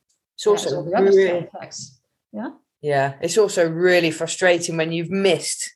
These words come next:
Speaker 1: one or two words and you ask somebody to repeat
Speaker 2: Oh, yeah.
Speaker 1: those one or two words and they
Speaker 2: Yeah.
Speaker 1: repeat the whole thing. So you
Speaker 2: Yeah.
Speaker 1: have to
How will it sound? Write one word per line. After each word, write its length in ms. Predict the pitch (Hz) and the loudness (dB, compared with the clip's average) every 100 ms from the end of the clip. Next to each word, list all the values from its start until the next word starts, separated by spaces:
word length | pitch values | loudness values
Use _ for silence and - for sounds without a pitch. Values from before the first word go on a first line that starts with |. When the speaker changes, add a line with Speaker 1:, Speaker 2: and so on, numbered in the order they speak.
| _ | _
Speaker 1:
one 360 | 180 175 196 185 | -8 2 4 4
or 140 | 185 175 | 2 -2
two 380 | - 226 208 | -4 -4 -2
words 600 | 196 190 160 147 143 - - | 2 4 4 2 -2 -6 -6
and 140 | 170 | -4
you 140 | 170 180 | 0 0
ask 240 | 185 185 | 0 -2
somebody 360 | 196 190 180 175 | -4 -4 -4 -4
to 140 | 175 | -4
repeat 280 | 180 170 233 | -4 -4 0
Speaker 2:
Oh, 160 | 233 - | 0 0
yeah. 100 | - | -2
Speaker 1:
those 240 | 180 170 | -2 0
one 160 | 170 170 | 0 0
or 100 | 165 | -4
two 260 | - 160 147 | -4 -2 2
words 440 | 139 131 135 - - - - | 4 4 2 -2 -16 -14 -4
and 100 | 190 | 2
they 80 | 180 | 4
Speaker 2:
Yeah. 80 | 185 | 2
Speaker 1:
repeat 280 | 180 220 185 | 2 0 2
the 60 | |
whole 300 | 175 220 196 | 2 4 2
thing. 440 | 190 208 165 151 156 _ - _ | 2 0 0 -2 -12 _ -20 _
So 120 | - | -4
you 100 | 208 202 | -2 0
Speaker 2:
Yeah. 80 | |
Speaker 1:
have 160 | 196 196 | -2 -2
to 160 | 220 | -2